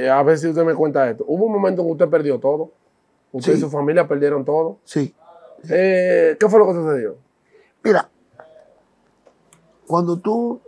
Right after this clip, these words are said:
Speaker 2: tienes un capital y está bien monetariamente, mi familia y yo estuvimos muy bien. Compramos nuestra casa, estando en La Manicera,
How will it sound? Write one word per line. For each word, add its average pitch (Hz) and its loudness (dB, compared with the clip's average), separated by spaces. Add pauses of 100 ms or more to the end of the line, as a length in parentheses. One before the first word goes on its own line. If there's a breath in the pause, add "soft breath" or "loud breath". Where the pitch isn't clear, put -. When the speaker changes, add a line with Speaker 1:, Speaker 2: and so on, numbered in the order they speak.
(240)
Speaker 2:
tienes 196 -2
un 196 -8
capital 160 -2 (1800)
y 156 -6
está 170 -4
bien 156 -4 (480)
monetariamente, 147 -8 (1000)
mi 151 -10
familia 160 -4
y - 0
yo 175 -2
estuvimos 170 -4
muy 170 -8
bien. 160 -6 (2000)
Compramos 147 -8
nuestra 135 -10
casa, 147 -6
estando 151 -14
en 160 -12
La 147 -12
Manicera, 151 -14